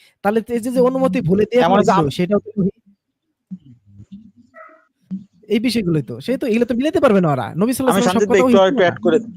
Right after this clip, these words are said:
Speaker 2: আমি একটু অ্যাড
Speaker 1: হ্যাঁ,
Speaker 2: করে
Speaker 1: হ্যাঁ।
Speaker 2: দেই।
Speaker 1: হ্যাঁ, অ্যাড করেন।
Speaker 2: আমি আর একটু অ্যাড করে দেই। কোরআনে আপনি পুরো কোরআন পড়লে দেখবেন কি নবীর, নবীর আনুগত্যর একটা আয়াত নাই। নবীকে অনুসরণ করার কথা বলা আছে। একটা আয়াত পাবেন না, "নবীর আনুগত্য করো।" কিন্তু রাসূলের
Speaker 1: হ্যাঁ,
Speaker 2: অনুসরণ,
Speaker 1: হ্যাঁ।
Speaker 2: আনুগত্য দুইটাই পাবেন।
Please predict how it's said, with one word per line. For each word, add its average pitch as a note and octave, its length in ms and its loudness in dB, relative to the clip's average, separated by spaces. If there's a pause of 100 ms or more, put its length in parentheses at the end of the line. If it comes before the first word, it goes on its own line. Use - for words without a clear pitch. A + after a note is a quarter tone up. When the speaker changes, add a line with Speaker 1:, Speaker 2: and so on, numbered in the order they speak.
(260)
Speaker 2:
আমি D#3+ 180 0
একটু F#3+ 220 0
অ্যাড F3 140 6
Speaker 1:
হ্যাঁ, D#3 120 2
Speaker 2:
করে F#3 100 6
Speaker 1:
হ্যাঁ। F3 100 2
Speaker 2:
দেই। C3+ 140 4
Speaker 1:
হ্যাঁ, A#2+ 140 -8 (1040)
অ্যাড C#3+ 260 -4
করেন। B2+ 160 -8 (100)
Speaker 2:
আমি D#3 220 0
আর F#3 100 2
একটু F#3 160 0
অ্যাড F3 220 2
করে F#3 160 4
দেই। D3 160 2
কোরআনে F3 500 2
আপনি F3+ 200 -2
পুরো F3+ 280 2
কোরআন F3 300 2
পড়লে F#3 240 0
দেখবেন F3 300 0
কি G3+ 140 2 (180)
নবীর, D#3+ 460 2 (320)
নবীর F3 400 2
আনুগত্যর F3 560 0
একটা D#3+ 240 0
আয়াত C#3+ 180 2
নাই। C3 100 0
নবীকে D3 300 2
অনুসরণ D#3 380 0
করার C#3+ 240 2
কথা C3+ 200 0
বলা A#2+ 180 2
আছে। A2 100 -4
একটা C3+ 200 -4
আয়াত D3 180 2
পাবেন D#3+ 160 2
না, F#3 80 0
"নবীর D3+ 240 2
আনুগত্য C3+ 420 0
করো।" A2+ 160 -4
কিন্তু D#3+ 300 -4
রাসূলের D#3+ 360 2
Speaker 1:
হ্যাঁ, E3+ 100 4
Speaker 2:
অনুসরণ, F#3 300 2
Speaker 1:
হ্যাঁ। F3 100 2
Speaker 2:
আনুগত্য E3+ 440 0
দুইটাই D#3 300 2
পাবেন। B2 240 2